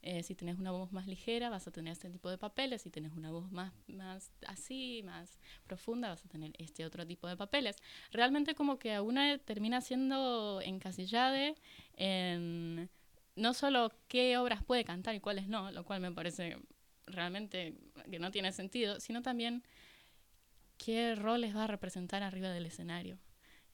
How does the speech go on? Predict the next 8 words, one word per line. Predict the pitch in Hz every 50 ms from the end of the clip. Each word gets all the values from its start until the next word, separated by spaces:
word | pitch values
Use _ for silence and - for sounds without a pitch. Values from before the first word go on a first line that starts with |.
| -
Em, | 180 165 160 160 156 156 156 156 160 156 170 190 - - - - - - - _ - _ - - _ - - - _ _ - - - - - - -
y | - 180 175
bueno, | 170 170 180 180 175 160 190 196 - - - -
eh, | - 185 180 175 170 165 170 165 160 156 143 - - - _ _ _ _ _ _ _ _ _ _ _
yo | - - 202 185 208 208 220
tengo | - 240 240 233
la | 214 190 185
suerte | - - 202 196 - - 208 208 220 240